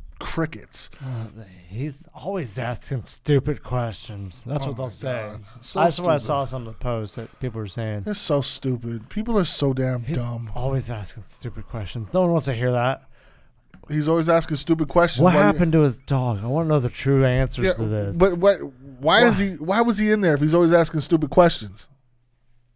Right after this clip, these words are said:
Speaker 1: What
Speaker 2: I
Speaker 1: did he
Speaker 2: think
Speaker 1: ask?
Speaker 2: I,
Speaker 1: It was something
Speaker 2: I think
Speaker 1: about
Speaker 2: it,
Speaker 1: inflation.
Speaker 2: I think it's a good question,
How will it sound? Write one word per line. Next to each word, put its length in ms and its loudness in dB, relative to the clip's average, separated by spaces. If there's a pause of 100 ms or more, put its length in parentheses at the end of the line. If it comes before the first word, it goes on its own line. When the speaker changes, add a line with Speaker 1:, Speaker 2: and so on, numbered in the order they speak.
(760)
Speaker 1:
What 120 8
Speaker 2:
I 20 12
Speaker 1:
did 140 6
he 40 8
Speaker 2:
think 80 8
Speaker 1:
ask? 180 4
Speaker 2:
I, 40 -4
Speaker 1:
It 20 -2
was 120 -2
something 120 0
Speaker 2:
I 60 -2
think 80 2
Speaker 1:
about 100 4
Speaker 2:
it, 60 2
Speaker 1:
inflation. 400 -4
Speaker 2:
I 80 0
think 160 0
it's 80 -6
a 60 -2
good 120 -6
question, 420 0